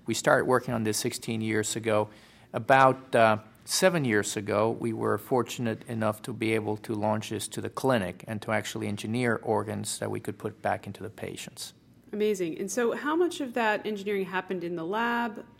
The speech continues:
Speaker 2: Uh, just tell me a little bit about the mechanism of getting the cells and growing them how you needed them to grow them.
Speaker 1: One of the major challenges in this work was how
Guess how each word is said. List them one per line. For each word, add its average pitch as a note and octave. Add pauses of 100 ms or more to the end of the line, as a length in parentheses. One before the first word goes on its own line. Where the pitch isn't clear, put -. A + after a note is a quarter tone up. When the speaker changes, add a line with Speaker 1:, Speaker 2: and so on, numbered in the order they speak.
(120)
Speaker 2:
Uh, G3 (440)
just B3+
tell C#4
me C#4
a B3+
little A3+
bit G3
about F3+
the E3
mechanism D#3
of C#3
getting D3
the C#3
cells F#3
and C#3+ (840)
growing F#3+
them E3+
how E3+
you E3
needed D3+
them D3
to C#3+
grow D3
them. C#3 (220)
Speaker 1:
One G3
of G3
the D#3+
major C3+
challenges C3+
in A2+
this A2
work B2
was A#2+
how D3